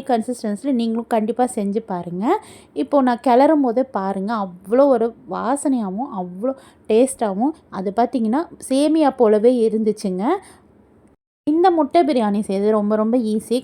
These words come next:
காலையில நம்ம லஞ்சுக்கு என்ன செய்றது குழந்தைங்களுக்குன்னு யோசிக்கிற டைம்ல டக்கு டக்குன்னு நீங்க பத்து நிமிஷம் போதும். நம்ம கையில பாஸ்மதி அரிசியோ இல்ல நம்ம வீட்ல இருக்கிற பொன்னி அரிசியில கூட நீங்க செஞ்சு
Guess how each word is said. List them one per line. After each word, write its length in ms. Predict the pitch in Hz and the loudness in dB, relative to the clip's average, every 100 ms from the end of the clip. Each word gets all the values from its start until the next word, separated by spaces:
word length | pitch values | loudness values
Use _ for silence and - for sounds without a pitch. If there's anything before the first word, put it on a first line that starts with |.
| - | -2
காலையில 520 | 202 208 226 214 262 | 0 2 2 2 2
நம்ம 220 | 269 226 294 247 | 2 2 2 2
லஞ்சுக்கு 480 | 214 254 294 247 247 392 - 220 | 2 0 0 2 2 2 -4 -4
என்ன 240 | 214 240 294 269 | 0 2 2 2
செய்றது 340 | 233 233 220 214 | 2 4 2 0
குழந்தைங்களுக்குன்னு 760 | 214 226 226 208 - 220 226 | 0 0 -2 -2 -2 -2 0
யோசிக்கிற 360 | 196 208 220 196 190 | -2 -4 -4 -4 -2
டைம்ல 280 | 185 202 277 277 | -2 0 -2 -2
டக்கு 200 | 254 285 | -6 -6
டக்குன்னு 280 | 311 311 294 | -4 0 0
நீங்க 160 | 214 196 247 | 0 0 0
பத்து 220 | 240 330 311 | 0 0 0
நிமிஷம் 340 | 277 269 226 | 2 0 -2
போதும். 280 | 196 196 247 | -4 -4 -4
நம்ம 160 | 214 196 190 | -4 -6 -2
கையில 220 | 202 247 339 - - - 220 | -2 2 0 -2 -20 0 4
பாஸ்மதி 440 | 254 285 311 277 254 | 4 2 -4 -2 -2
அரிசியோ 380 | 262 262 262 269 226 | -2 -2 0 0 0
இல்ல 200 | 220 226 233 | -2 0 0
நம்ம 180 | 220 208 220 | -2 -6 -6
வீட்ல 240 | 277 247 208 | -6 -4 -6
இருக்கிற 220 | 185 214 285 285 | -4 -4 -4 -2
பொன்னி 240 | 226 262 302 | -2 0 2
அரிசியில 280 | 269 - 190 208 | 0 -2 -6 -4
கூட 100 | 247 | -2
நீங்க 140 | 220 185 | -2 -4
செஞ்சு 240 | 196 208 | -4 -2